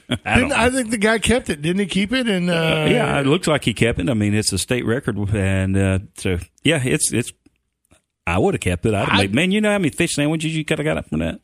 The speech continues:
Speaker 2: At least four. I'm saying at least four of them, depending on how thick you cut 'em. That would be awesome.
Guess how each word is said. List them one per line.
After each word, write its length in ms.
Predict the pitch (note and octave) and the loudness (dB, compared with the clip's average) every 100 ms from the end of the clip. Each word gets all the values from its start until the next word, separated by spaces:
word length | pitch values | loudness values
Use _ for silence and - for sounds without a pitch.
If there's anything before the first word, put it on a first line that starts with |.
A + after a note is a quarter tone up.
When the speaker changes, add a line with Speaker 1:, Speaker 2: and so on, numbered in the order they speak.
| - | -10
Speaker 2:
At 100 | D3+ | -4
least 220 | F3+ F3+ | -2 -2
four. 460 | - G#3 G3+ F3 - - - _ _ - - | -4 -2 -2 -4 -8 -18 -20 _ _ -4 -2
I'm 140 | - | -4
saying 280 | - F#3+ F#3+ | -4 -2 -2
at 60 | F#3+ | -2
least 240 | G3+ - | -2 -4
four 240 | G#3 G#3+ | -4 -4
of 160 | F3 D#3 | -4 -4
them, 120 | F3+ | -6
depending 340 | E3+ D#3+ F3+ F3 | -4 -4 -4 -2
on 100 | F3 | -2
how 80 | |
thick 260 | E3+ G3 - | -2 -2 -2
you 80 | - | -2
cut 240 | D#3 D3+ | 0 0
'em. 180 | F3 F3 | -2 -2
That 180 | D3+ G3+ | -4 -2
would 100 | F3+ | -2
be 140 | C#3+ | -2
awesome. 420 | C#3+ G#3 - B2+ | 0 0 -2 -4